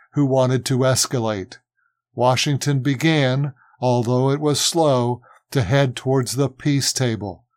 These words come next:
President Nixon began to talk about peace instead of victory.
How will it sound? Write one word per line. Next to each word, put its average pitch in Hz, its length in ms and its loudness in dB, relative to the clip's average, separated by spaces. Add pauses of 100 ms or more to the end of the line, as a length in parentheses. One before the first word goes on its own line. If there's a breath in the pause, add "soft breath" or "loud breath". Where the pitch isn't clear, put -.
(300)
President 123 520 0
Nixon 147 440 0
began 127 400 0
to 120 80 0
talk 123 360 0
about 110 360 -2
peace 175 500 2 (300)
instead 139 420 0
of 131 120 0
victory. 107 720 -4